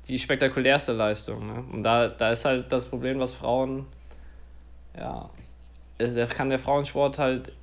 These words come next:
in der Hinsicht nicht, manchmal nicht mithalten. Aber trotzdem gibt's ja Sportarten wie zum Beispiel Badminton, wie du eben gesagt hast, wo der Frauensport manchmal fast attraktiver ist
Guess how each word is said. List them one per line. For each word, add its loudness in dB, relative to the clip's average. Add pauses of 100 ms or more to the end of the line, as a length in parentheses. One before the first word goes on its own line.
(160)
in 0
der 6
Hinsicht 0
nicht, -4 (1300)
manchmal 2
nicht 0
mithalten. -2
Aber 4
trotzdem 2
gibt's -2
ja 2
Sportarten 2
wie 0
zum -2
Beispiel 2
Badminton, 2
wie 0
du 2
eben 0
gesagt 2
hast, 0
wo 0
der 2
Frauensport 0
manchmal 0
fast -2
attraktiver 0
ist -6